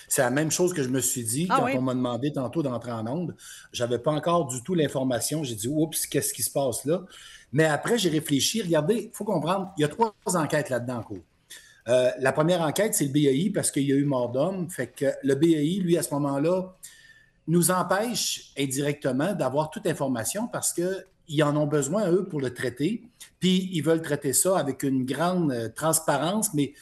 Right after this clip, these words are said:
Speaker 1: beaucoup de sensibilité en ce moment dans ce contexte-là. On comprend bien, là, tout ce qui s'est passé, le contexte des jeunes, de-, des, des jeunes personnes, des communautés cu-, culturelles,
Speaker 2: Mhm.
Speaker 1: des policiers impliqués.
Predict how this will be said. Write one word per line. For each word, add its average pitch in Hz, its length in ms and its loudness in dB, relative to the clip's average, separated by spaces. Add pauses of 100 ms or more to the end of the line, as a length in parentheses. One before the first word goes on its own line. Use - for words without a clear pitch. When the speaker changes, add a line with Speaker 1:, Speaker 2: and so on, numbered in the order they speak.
(300)
Speaker 1:
beaucoup 156 260 0
de 165 120 4
sensibilité 151 760 0
en 175 100 0
ce - 80 -2
moment 139 220 0
dans 151 120 0
ce - 80 -6
contexte-là. 135 640 0
On 175 120 -2
comprend 127 380 -4
bien, 156 260 -2
là, 180 180 -2 (300)
tout 208 100 -4
ce - 100 2
qui - 80 2
s'est 165 200 2
passé, 139 320 0
le 175 60 -4
contexte 135 540 -2
des 151 180 4
jeunes, 160 420 2
de-, 135 180 -2 (340)
des, 143 160 4
des 139 160 4
jeunes 156 220 0
personnes, 160 340 0
des 147 100 -2
communautés 151 320 0
cu-, 147 180 2
culturelles, 151 720 2
Speaker 2:
Mhm. 151 60 -4 (260)
Speaker 1:
des 156 120 4
policiers 160 440 0
impliqués. 160 720 0